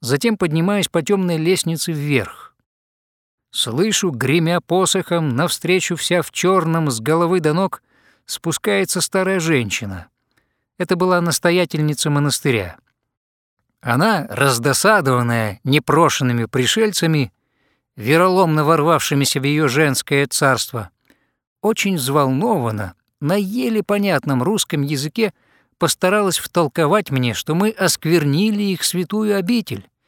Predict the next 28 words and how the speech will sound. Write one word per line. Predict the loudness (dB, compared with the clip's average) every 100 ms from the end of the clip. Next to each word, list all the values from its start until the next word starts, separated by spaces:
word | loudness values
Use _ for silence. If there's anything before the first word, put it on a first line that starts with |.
| _ _ -4
и |
она | 0 2 0
просит, | 0 2 2 2 -4 -4 -2
и |
не | 0
только | 2 -2 -2 -4
просит, | 0 2 2 -4 -10 -20 -20 -2
а | -2
требует | 2 0 2 0 0
немедленно | 0 2 4 4 2 -2 -2 -4 -8 _ 0
покинуть | 0 0 -2 0 -2 -4
этот | 0 0 0
монастырь. | 0 0 0 -2 -8 -10 _ _ _ _ _ _ _ _ _ -12
Я | -6 -4 -2
как | -2 0
мог | 0 2 -2
извинился | 0 2 2 0 -2 -4 -4
перед | -4 -2 0
настоятельницей, | -2 0 2 2 0 -2 -2 -2 -4 -6 _ _ _ _ _ _
забыв | -2 0 2 0
спросить, | -2 0 0 0 -2 -4 -10
в | -16
каком | -6 -2 0 0
направлении | 0 2 2 2 2 2 2 0 -2 _ _ -2
прошли | 2 2 0 -2 -2
наши | 0 0 0 -2
воинские | 0 0 0 0 -4 -4 -6
части. | -4 -2 -2 -4 -10 -12 -18